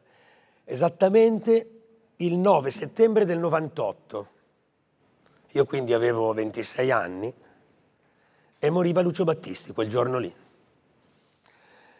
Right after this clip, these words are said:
E io ero su un taxi. È arrivata la notizia e ho scritto subito quello che mi veniva da scrivere.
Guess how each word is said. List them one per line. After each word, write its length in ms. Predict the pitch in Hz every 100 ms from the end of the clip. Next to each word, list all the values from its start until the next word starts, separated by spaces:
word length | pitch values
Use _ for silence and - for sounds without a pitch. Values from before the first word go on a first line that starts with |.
| _ _ _ _
E 120 | - 165
io 120 | 220
ero 80 | 147
su 100 | 143
un 80 |
taxi. 420 | 127 87 - - 101 _ _ _ _ _ _ _ _ _ _ _ -
È 60 |
arrivata 320 | 127 143 139 147
la 80 | 139
notizia 540 | 135 101 92 - 101 _ _ _
e 100 | -
ho 60 | 123
scritto 460 | - 151 147 -
subito 500 | 143 - 95 - 98 - _ _ _ _
quello 160 | - 131
che 100 | 131
mi 100 | 131
veniva 240 | 123 120
da 100 | 120
scrivere. 640 | 117 - 98 95 101 101